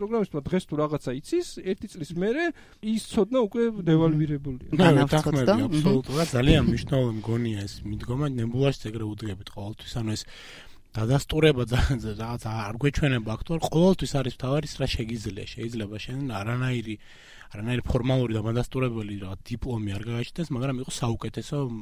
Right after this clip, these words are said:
Speaker 2: რა ვიცი, თანამშრომელი შენს კომპანიაში, ხო, ეგ, ანუ
Speaker 3: თუ მიგიღეს იმ
Speaker 2: რა-, რაღაცნაირად
Speaker 3: კომპანიაში,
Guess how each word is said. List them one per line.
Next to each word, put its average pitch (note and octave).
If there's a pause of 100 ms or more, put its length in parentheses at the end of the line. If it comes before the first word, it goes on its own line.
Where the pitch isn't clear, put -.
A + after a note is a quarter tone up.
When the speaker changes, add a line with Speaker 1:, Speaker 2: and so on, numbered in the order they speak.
(260)
Speaker 2:
რა F2
ვიცი, F2
თანამშრომელი A2
შენს B2
კომპანიაში, G2+
ხო, -
ეგ, A2+ (720)
ანუ G#2+ (300)
Speaker 3:
თუ -
მიგიღეს D#3
იმ C#3+
Speaker 2:
რა-, C#3
რაღაცნაირად D3+
Speaker 3:
კომპანიაში, -